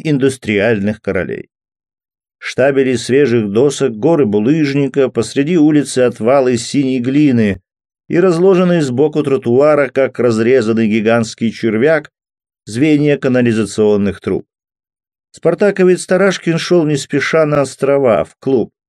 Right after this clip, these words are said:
Он находился в самом приятном расположении духа.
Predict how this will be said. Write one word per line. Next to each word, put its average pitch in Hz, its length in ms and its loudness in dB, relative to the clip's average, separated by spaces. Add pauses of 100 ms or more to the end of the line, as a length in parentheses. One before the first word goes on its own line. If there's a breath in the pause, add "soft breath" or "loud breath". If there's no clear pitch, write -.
(420)
Он 117 160 0
находился 120 560 0
в 101 60 -8
самом 110 400 0
приятном 113 500 0
расположении 110 760 0
духа. 110 500 -4